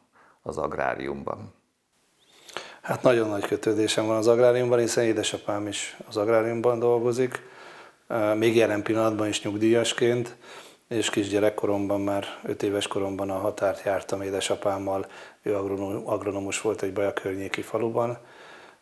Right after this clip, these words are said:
Speaker 2: és hát ott, ott fertőzöttem meg a, az agrárium szeretetével, az állatokkal, a növénytermesztéssel, és ott, ott tapasztaltam meg azt, hogy, hogy a, a, aki az agráriumban dolgozik, a, a vidéki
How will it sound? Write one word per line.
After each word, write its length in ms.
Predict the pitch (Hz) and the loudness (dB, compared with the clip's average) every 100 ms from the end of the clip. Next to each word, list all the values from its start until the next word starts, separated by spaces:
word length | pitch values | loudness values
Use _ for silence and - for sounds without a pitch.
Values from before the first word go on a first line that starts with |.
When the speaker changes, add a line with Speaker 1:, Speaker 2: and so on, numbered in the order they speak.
| - | -10
Speaker 2:
és 160 | 113 | -6
hát 140 | - - | -4 -2
ott, 320 | - - - | -4 -6 -4
ott 180 | - 123 | 2 2
fertőzöttem 680 | - 107 - 98 98 - 98 | 4 2 2 -2 -2 -2 -2
meg 160 | 101 95 | 0 0
a, 180 | 95 - - - | -2 -6 -16 -10
az 160 | 104 | -2
agrárium 460 | 104 98 95 95 98 | -2 0 -2 -2 -4
szeretetével, 1000 | - 104 95 98 - 101 95 95 95 95 | -4 -4 -4 -4 -4 -4 -4 -4 -6 -6
az 120 | 101 107 | -4 2
állatokkal, 640 | 101 98 101 - - 92 | 2 2 -2 -6 -4 -4
a 40 | |
növénytermesztéssel, 1300 | 92 98 98 92 - 98 95 - - 92 - 101 95 - - - - - | -4 -6 -6 -8 -6 -6 -4 -6 -6 -6 -4 -4 -4 -10 -18 -18 -20 -14
és 100 | - | -2
ott, 280 | 101 - - | -2 -2 -6
ott 200 | - - | 0 2
tapasztaltam 760 | 117 95 104 - 110 104 110 101 | 2 2 2 4 4 4 2 2
meg 180 | 104 104 | 2 2
azt, 240 | 104 - | 2 2
hogy, 320 | - 101 95 - - - - - _ | -2 -2 -2 -16 -18 -18 -20 -20 _
hogy 140 | - 98 | -2 0
a, 140 | 95 | 2
a, 440 | 98 - 117 98 98 | 0 -2 -4 -2 -4
aki 220 | - 98 | -2 -2
az 140 | 95 | 0
agráriumban 600 | 101 110 110 107 104 101 | 2 4 4 4 0 0
dolgozik, 560 | 104 101 101 98 98 - | 2 2 0 -2 -2 -4
a, 340 | 90 87 - | -6 -8 -12
a 240 | - 98 98 | -12 -10 -8
vidéki 580 | 98 104 101 - 98 | -2 0 0 -2 -2